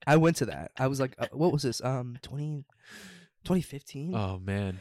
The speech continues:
Speaker 1: They did that tour? Yeah, they came to, like, the Miami amph-,
Speaker 2: I,
Speaker 1: amphitheater,
Speaker 2: I
Speaker 1: one of
Speaker 2: remember
Speaker 1: the
Speaker 2: that
Speaker 1: ones.
Speaker 2: tour. I mean, I definitely didn't go 'cause I'm not a freak, but
Speaker 1: <laughs>
Speaker 2: I remember that happening.
Speaker 1: What are you trying to say, Cam?
Speaker 2: I'm trying to say you're a freak.
Speaker 1: I think, um, I think Matt still has the poster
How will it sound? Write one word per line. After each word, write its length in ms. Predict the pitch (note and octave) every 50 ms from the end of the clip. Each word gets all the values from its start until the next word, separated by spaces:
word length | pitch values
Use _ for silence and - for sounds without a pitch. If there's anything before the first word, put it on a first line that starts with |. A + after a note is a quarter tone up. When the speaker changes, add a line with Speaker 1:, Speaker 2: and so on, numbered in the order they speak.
| - -
Speaker 1:
They 60 | - D3+
did 120 | D#3+ D#3+
that 120 | D#3 D#3+ C#3
tour? 340 | - - B2+ C3 D3+ G3 G3 - _ _ _ _ _
Yeah, 140 | - D3+ D#3
they 100 | C#3 C#3+
came 220 | C#3 - F3+ F3+ F3
to, 60 | E3
like, 120 | D#3+ C#3+
the 80 | C3+ B2
Miami 400 | A#2+ B2+ C3+ C3+ C3 B2+ A2+ A2+
amph-, 120 | A#2+ - - -
Speaker 2:
I, 60 | B2+
Speaker 1:
amphitheater, 280 | B2+ A#2 - A#2 C3 D3
Speaker 2:
I 20 |
Speaker 1:
one 80 | A#2+ A#2+
of 80 | B2 B2+ B2
Speaker 2:
remember 120 | C3 B2+ A#2+
Speaker 1:
the 20 | A2+
Speaker 2:
that 40 | G2 F2+
Speaker 1:
ones. 80 | E2 -
Speaker 2:
tour. 280 | - G2 F2+ F2+ F#2 - _ _ _ _ _ _ _ _ _
I 80 | - A2
mean, 120 | A2+ A2
I 160 | G#2+ G#2 G#2 G#2 - _ _ - G2+ G2+ G#2 - -
definitely 260 | B2+ G#2 - A#2 G#2+
didn't 200 | G2 G2 F#2 F2+ D#2+
go 220 | G#2+ G#2+ G2+ F#2
'cause 120 | - G#2 F2+
I'm 80 | E2+ F2
not 120 | F2+ E2
a 40 | D#2+
freak, 360 | - - A2+ B2+ A#2 - -
but 200 | - - C#2 C#2+ - - - - - - - - C#3+ D3 C3+ -
Speaker 1:
<laughs> 600 | - - - - _ _ - - - - - - -
Speaker 2:
I 160 | G2+ A#2 B2
remember 260 | B2 B2+ A#2 A#2+ A#2+
that 180 | A2+ G#2 G2 F#2+
happening. 360 | G#2 G#2 C3 - D#2 D2 D#2+
Speaker 1:
What 80 | - F#3+
are 20 |
you 40 | G#3+
trying 120 | - B3+
to 40 | A#3+
say, 160 | - B3+ E3+
Cam? 260 | C#3+ - C3 C3+ C3+ - _ _ _ _ - - - _ -
Speaker 2:
I'm 60 | F#2+
trying 140 | - A2 G2+
to 40 |
say 100 | - D#3+
you're 160 | D3 B2+ A2 F2+
a 40 |
freak. 240 | - - C3+ B2+ F#2+ -
Speaker 1:
I 80 | E3 G3
think, 300 | - - D4 F4+ E4+ - G#3
um, 180 | G#3+ G#3 F#3 D#3+
I 80 | C#3+ C3+
think 160 | - C#4+ - _ _ _ _ _ _ - C#3+
Matt 200 | D#3 D3 - -
still 240 | - - - -
has 200 | - - G3 F3+
the 80 | - C3+
poster 720 | - - - D#3+ G3 - - - - - - C#3 C3+ -